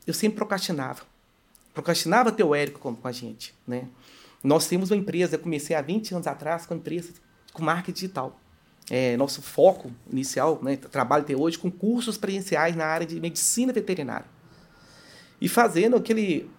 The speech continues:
o marketing tradicional, né? Mas, na, na verdade, nós somos visionários, que há vinte anos atrás eu tive um grande mentor, meu sócio amigo, o,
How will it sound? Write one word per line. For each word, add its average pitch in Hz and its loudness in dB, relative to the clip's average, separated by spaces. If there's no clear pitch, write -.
o 180 -8
marketing 190 2
tradicional, 196 4
né? 139 -2
Mas, 139 -2
na, 160 -2
na 196 4
verdade, 185 2
nós 160 -2
somos 226 -2
visionários, 175 0
que 175 2
há 151 2
vinte 220 -2
anos 185 -2
atrás 147 0
eu 143 -8
tive 165 -8
um 147 -2
grande 190 4
mentor, 147 0
meu 139 2
sócio 160 6
amigo, 131 0
o, 127 -8